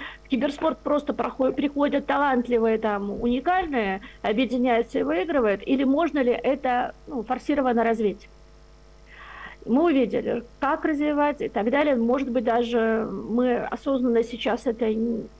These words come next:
не популяризируем, потому что, ну, это тоже как бы наша теперь, э, ну, такая, знаете, уникальная интеллектуальная собственность. То, что вы говорите, можно ли их собрать и сразу же уже на команде тренировать,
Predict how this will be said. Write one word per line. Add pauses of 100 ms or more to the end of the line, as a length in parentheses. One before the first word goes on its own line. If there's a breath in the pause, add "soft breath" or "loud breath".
(160)
не
популяризируем,
потому
что,
ну,
это
тоже
как
бы
наша
теперь,
э,
ну,
такая,
знаете,
уникальная
интеллектуальная
собственность. (480 loud breath)
То,
что
вы
говорите, (120)
можно
ли
их
собрать
и
сразу
же
уже
на
команде
тренировать,